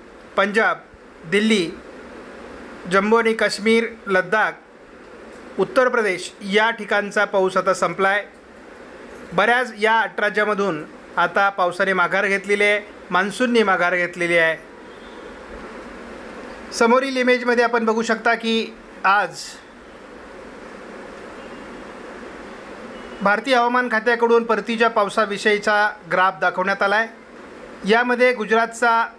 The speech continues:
उत्तरेकडील भाग, संपूर्ण राजस्थान, दिल्ली, पंजाब, हरियाणा, उत्तराखंड, जम्मू काश्मीर, लडाख या सर्व राज्यातून पावसाने आता माघार घेतलेली आहे. मान्सून या ठिकाणून संपलेला आहे.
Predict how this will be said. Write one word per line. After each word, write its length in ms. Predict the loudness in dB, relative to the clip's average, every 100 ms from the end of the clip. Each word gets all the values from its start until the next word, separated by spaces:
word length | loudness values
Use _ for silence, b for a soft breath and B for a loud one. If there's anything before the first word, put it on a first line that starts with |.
| -18
उत्तरेकडील 520 | -8 2 4 4 0 2
भाग, 220 | 2 2 -2 -20 -20 -20 -20 -20 -20 -20 -20 -16 -2
संपूर्ण 600 | 0 4 4 6 6 2 0 -10 -20 -20 -20 -2
राजस्थान, 720 | 0 2 2 2 2 2 2 -8 -18 -20 -18
दिल्ली, 540 | -6 0 2 4 2 0 -6 -18 -18 -18 -18 -18 -18 -4
पंजाब, 460 | 0 2 2 2 0 -4 -20 -12
हरियाणा, 600 | -4 2 2 4 2 0 -2 -8 -20 -20 -20 -20 -20 -18 -18 -18 -18 -4
उत्तराखंड, 640 | -4 2 2 2 -2 0 0 0 -4 -20 -20 -18 -6
जम्मू 280 | 0 2 2
काश्मीर, 520 | 2 0 0 2 2 0 -10 -18 -18 -2
लडाख 420 | 0 2 2 2 -2 -18 -20 -20 -20 -20 -20 -12 0
या 200 | 2 2
सर्व 320 | 2 2 4
राज्यातून 600 | 2 2 2 4 2 2
पावसाने 520 | 2 2 2 2 2
आता 220 | 2 2
माघार 360 | 2 2 2 0
घेतलेली 380 | -2 -2 2 4
आहे. 100 | 4
मान्सून 460 | 2 0 0 2
या 100 | 4
ठिकाणून 420 | 2 2 2 0
संपलेला 460 | 0 0 2 2 2
आहे. 140 | 0